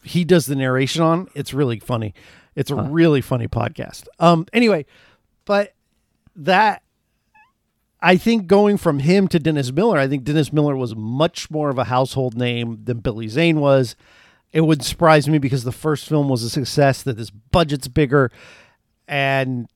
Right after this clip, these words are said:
Speaker 1: that's why they got someone like Dennis Miller.
Speaker 2: Yeah, no, I, and that, and that makes sense. Um, but also, I think Tales from the Crypt, uh, title or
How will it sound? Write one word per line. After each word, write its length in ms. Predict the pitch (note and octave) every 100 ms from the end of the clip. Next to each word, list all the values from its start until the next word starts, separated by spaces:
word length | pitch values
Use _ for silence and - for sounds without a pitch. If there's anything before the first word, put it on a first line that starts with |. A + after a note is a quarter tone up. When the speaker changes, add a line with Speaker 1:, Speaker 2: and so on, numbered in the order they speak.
| -
Speaker 1:
that's 260 | B2+ -
why 180 | A#2+ A#2
they 120 | G#2+
got 220 | G#2+ A2
someone 260 | - A#2 G#2+
like 180 | G#2+ -
Dennis 280 | A2 G2+ A2+
Miller. 320 | G#2+ - - _ _ _ _ _ _ _ _ _ _ _ _ _ _ -
Speaker 2:
Yeah, 200 | A2 -
no, 160 | C#3 C3
I, 300 | - B2 A2+ C3+
and 140 | D#3+
that, 180 | E3 E3
and 140 | E3+ F3
that 140 | E3
makes 280 | C#3 D#3 B2
sense. 580 | - E3 C3+ D#2+ - - _ -
Um, 520 | A2+ A2 G#2 G2 F#2 F#2 _ _ - - _
but 120 | - D#3
also, 460 | F3 A3+ - C3+
I 140 | G#2 G2+
think 480 | - C3 A#2+ - - G#2 _ _ _ - -
Tales 380 | - B2+ C3+ B2
from 240 | - B2
the 100 | G2
Crypt, 640 | - - A2+ - - - - -
uh, 600 | G2 F#2 F2 E2+ E2 D#2+ _ _ _ _ _ _ -
title 760 | - G#2 G#2+ G#2 G2+ G2 - -
or 580 | F#2 F#2 E2+ E2+ E2